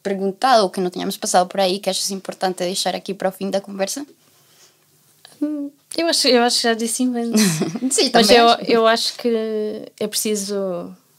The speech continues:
Speaker 2: força e principalmente para quem está a começar, não se deixem em baixo, tan-, tipo, continuem e, e façam as coisas que v-, que vos é possível a vocês fazerem.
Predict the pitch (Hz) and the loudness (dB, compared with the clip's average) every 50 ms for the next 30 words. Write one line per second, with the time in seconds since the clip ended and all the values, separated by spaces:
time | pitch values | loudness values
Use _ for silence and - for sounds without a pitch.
0 | _ _ - - - 196 202 208 - - 220 214 214 202 196 196 - - - 190 | _ _ -8 -2 0 0 0 0 -2 -4 -6 -4 -4 -4 -6 -6 -6 -4 -2 -2
1 | 185 185 185 190 190 190 - - - - 196 190 185 - 202 196 196 190 190 - | -2 0 -2 -4 -6 -10 -12 -12 -8 -4 -4 -4 -4 -4 -4 -4 -2 -2 -4 -2
2 | - 202 190 190 - - 185 185 - - - 180 180 180 - - _ _ - - | 0 0 -2 -2 -4 -6 -8 -6 -6 -6 -4 -4 -6 -6 -10 -20 _ _ -20 -20
3 | - - _ _ _ _ _ _ _ _ _ - 196 208 202 196 208 214 214 - | -20 -20 _ _ _ _ _ _ _ _ _ -4 -2 0 0 0 0 0 -2 -4
4 | - - 214 202 196 196 190 185 185 - - - - - - - _ _ - - | -6 -6 -6 -6 -4 -4 -4 -6 -6 -6 -8 -10 -12 -14 -18 -20 _ _ -20 -20
5 | _ _ - 190 202 202 - - 202 190 185 185 180 180 175 180 190 185 - - | _ _ -2 -2 0 0 0 0 0 0 0 0 0 0 0 0 -2 -4 -6 -8
6 | - - - 190 196 202 202 - - - 196 - - - 208 214 208 208 196 185 | -4 0 0 0 0 0 -6 -8 -10 -12 -12 -8 -6 -4 -4 -4 -4 -4 -4 -4
7 | 180 175 180 185 190 190 190 196 - - - 190 190 185 180 180 180 180 - - | -4 -4 -6 -6 -8 -8 -10 -12 -12 -10 -8 -8 -6 -6 -6 -8 -8 -10 -12 -12
8 | - 196 185 - 202 196 190 - - 202 196 190 190 190 _ _ _ _ - - | -12 -10 -6 -4 -4 -2 -2 -2 -4 -4 -4 -4 -6 -8 _ _ _ _ -4 -4
9 | 196 - - 220 208 208 208 - - - - - - 190 190 185 - _ _ - | -2 -2 0 -2 0 0 -2 -4 -4 -8 -12 -14 -12 -12 -12 -14 -16 _ _ -10
10 | - 196 202 202 220 240 254 247 - - - 208 190 196 190 180 180 180 180 185 | -6 -4 -2 0 2 0 0 0 -4 -6 -6 -4 -2 -2 -2 -2 -2 -2 -2 -4
11 | 185 - - 185 - - - 180 175 175 175 175 185 196 | -4 -4 -4 -6 -6 -6 -6 -8 -8 -8 -8 -10 -10 -12